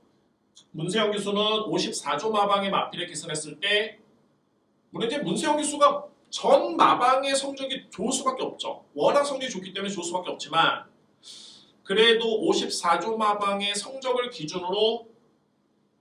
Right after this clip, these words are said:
높고 문세영 기수가 기승일 때 성적을 비교해 본다면은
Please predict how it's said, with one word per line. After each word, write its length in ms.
높고 520
문세영 440
기수가 340
기승일 600
때 260
성적을 480
비교해 280
본다면은 680